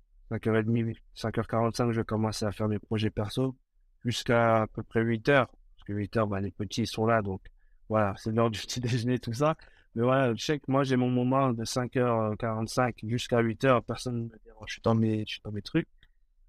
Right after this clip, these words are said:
Après ça, bah, les petits, ils vont à l'école. Neuf heures, bah, c'est l'heure de, de commencer ma journée de travail. Donc,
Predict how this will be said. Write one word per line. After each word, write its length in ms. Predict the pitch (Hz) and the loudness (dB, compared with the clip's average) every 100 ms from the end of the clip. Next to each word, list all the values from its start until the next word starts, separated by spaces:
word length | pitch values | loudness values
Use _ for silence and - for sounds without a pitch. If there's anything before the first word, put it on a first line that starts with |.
| - | -6
Après 260 | 120 123 | -2 0
ça, 220 | 117 135 110 | 2 2 2
bah, 160 | 104 | 0
les 100 | 104 | -2
petits, 420 | 101 113 - 117 113 - _ - | -8 -8 -4 -2 -2 -6 _ -6
ils 80 | 127 | -2
vont 120 | 123 | 2
à 40 | 123 | 2
l'école. 460 | 113 120 135 143 - _ _ _ _ 113 | 2 2 2 0 -8 _ _ _ _ -2
Neuf 280 | 127 127 | 2 4
heures, 200 | 135 127 | 4 4
bah, 120 | 110 107 | 2 -2
c'est 140 | 120 | 0
l'heure 180 | 117 110 | 2 2
de, 460 | 113 110 110 107 95 | 0 0 2 0 -2
de 80 | |
commencer 460 | - 117 113 107 123 | -2 0 2 0 0
ma 140 | 113 | 0
journée 440 | 107 110 110 107 104 | 0 0 0 2 0
de 100 | 104 | -2
travail. 500 | - 110 131 135 104 _ | -2 0 2 0 -4 _
Donc, 100 | 98 | -20